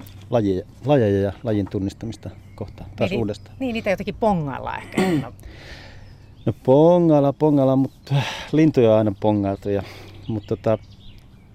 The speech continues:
Speaker 1: tämmöisistä lajiryhmistä, mitä ei aikaisemmin ollut tietoa, niin niistä on nyt viime aikoina ilmestynyt kauheasti tämmöisiä opuksia, niin kuin vaikka Sudenkorento-opas kaksituhatta kaksi mullisti ihan täysin sudenkorentojen kattomisen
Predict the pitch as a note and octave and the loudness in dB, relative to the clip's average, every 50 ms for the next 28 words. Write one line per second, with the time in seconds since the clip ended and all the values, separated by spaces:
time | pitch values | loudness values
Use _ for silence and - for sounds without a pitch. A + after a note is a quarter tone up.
0 | - - - - - - - - - C#3 C#3+ C#3 B2 - - D#3+ E3 E3+ D3 C3 | -20 -20 -20 -20 -20 -20 -6 -2 2 4 4 4 2 0 0 4 4 6 6 6
1 | B2 C3 B2+ B2+ A#2+ - - C3 A#2+ - C3 B2+ - - - B2+ B2+ C3+ C3+ - | 4 4 2 0 0 -2 -2 -4 -2 0 0 0 0 -2 -2 -2 -2 -2 -2 -2
2 | B2 - C#3+ C3+ C3+ C#3+ C3+ - - - E3+ C#3+ G#2 - - G2 F#2 G2+ G#2+ A2+ | -4 -4 -4 -2 -2 -4 -4 -6 -4 -2 0 0 0 0 -2 -2 -2 -2 -4 -4
3 | - - A#2 A2+ - - C3 A2+ G#2 G2+ G2+ G2 - - F#2+ G2 G#2+ A2 G2+ G2 | -6 -6 -6 -6 -4 -2 -2 0 0 0 -2 -2 -2 -4 -4 -2 0 0 0 0
4 | G2 - - G2+ F#2+ - - G#2 G2+ G2 F#2 - - - G2 F#2+ - - - G#2 | -2 -4 -6 -8 -8 -4 -2 -2 -2 -2 -4 -6 -6 -6 -6 -6 -4 -4 -4 -4
5 | G2+ - G2+ - - - - F2+ F#2 F#2 - G2 F#2+ F#2 F2+ - - F#2 F2+ - | -2 -4 -4 -6 -6 -8 -8 -6 -6 -6 -8 -8 -8 -8 -8 -6 -8 -8 -8 -8
6 | - - - - - - - - - - - - G2+ F#2+ F#2+ F2+ - G2 F#2 F#2 | -12 -20 -20 -20 -20 -20 -20 -20 -20 -12 -8 -4 -2 -2 -2 -2 -4 -4 -4 -4
7 | F2+ - - F#2 - - - - - - - - - - - - - G#2+ G2+ - | -4 -2 -2 -4 -4 -6 -12 -18 -18 -18 -18 -18 -20 -20 -18 -8 -6 -6 -4 -4
8 | G2 F#2+ - - - F#2+ - - - G2 F2+ - - - - - - - G2+ G2 | -4 -6 -4 -4 -6 -6 -6 -6 -6 -8 -8 -8 -10 -20 -20 -20 -8 -4 -2 -2
9 | G2 - - - - - - - - - - - - - - - - - G2+ G#2 | -2 -4 -8 -12 -12 -12 -16 -20 -20 -20 -20 -20 -20 -20 -20 -20 -10 -6 -4 -2
10 | G2 G2 G2 - - - G#2 F#2+ G2 G2 - A2+ G#2 - - G2 - A#2 A2 G2 | -2 -2 -2 -4 -4 -4 -4 -4 -2 0 2 2 2 2 -2 -4 -4 -2 0 0
11 | F#2 - - G2 F#2+ F2+ E2+ - - F2+ F2+ - - F2 - - - F#2 F#2 F2 | -2 -2 -2 -4 -4 -4 -4 -4 -4 -6 -4 -4 -6 -8 -6 -6 -6 -6 -4 -4
12 | - F#2+ | -6 -8